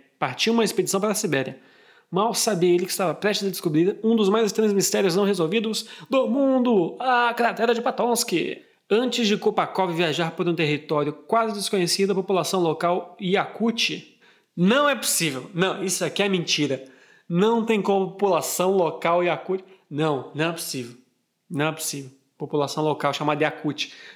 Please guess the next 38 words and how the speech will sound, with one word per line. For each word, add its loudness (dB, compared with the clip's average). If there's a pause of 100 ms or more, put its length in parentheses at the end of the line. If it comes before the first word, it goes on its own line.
(100)
Não 2
é 0
possível. -6 (200)
Ah, 0
não. -8 (220)
Não, -2 (160)
não, 0
não 0
é 2
possível. -6 (380)
Ah, -8
tá 0
bom, -2
eu -6
vou 0
continuar, 2
eu 2
vou 2
ficar -2
rindo 0
aí, 2
não, 2
disso -6
aqui. -2 (160)
Tem -2
uns 0
lactobacilos, 0
ah, 0
nem 0
sei 0
nem 2
falar 2
o 0
nome. -2 (300)
Uns -2
lactobacilos 0
loucos 2
lá. -2